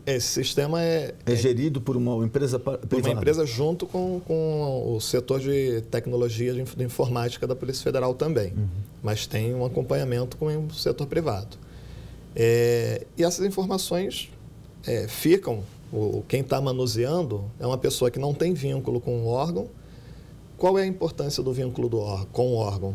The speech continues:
Speaker 1: Por exemplo, você tem um procedimento administrativo que você pode apurar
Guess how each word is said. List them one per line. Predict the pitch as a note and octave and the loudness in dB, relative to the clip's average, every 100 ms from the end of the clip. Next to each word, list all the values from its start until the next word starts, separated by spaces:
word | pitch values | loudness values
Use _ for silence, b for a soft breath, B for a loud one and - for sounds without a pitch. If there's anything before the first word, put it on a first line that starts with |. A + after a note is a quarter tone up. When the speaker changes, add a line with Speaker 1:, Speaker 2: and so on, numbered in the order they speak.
| - | -2
Speaker 1:
Por | - | 0
exemplo, | B2+ B2 A2+ A2 A2 | 2 2 -2 -2 -2
você | - | -2
tem | A#2+ C3+ | -2 -2
um | D3+ | -2
procedimento | - F3 E3+ D#3 C3+ C#3 B2 | -2 0 2 0 0 0 0
administrativo | A#2 A#2 - - G#2+ - C3 D3+ | 0 -2 -4 -6 -4 0 0 0
que | |
você | - F3 F3+ | -2 0 0
pode | - C#3+ C#3+ | 2 2 2
apurar | B2+ A2+ A2+ A#2 C#3+ | 0 0 0 0 -2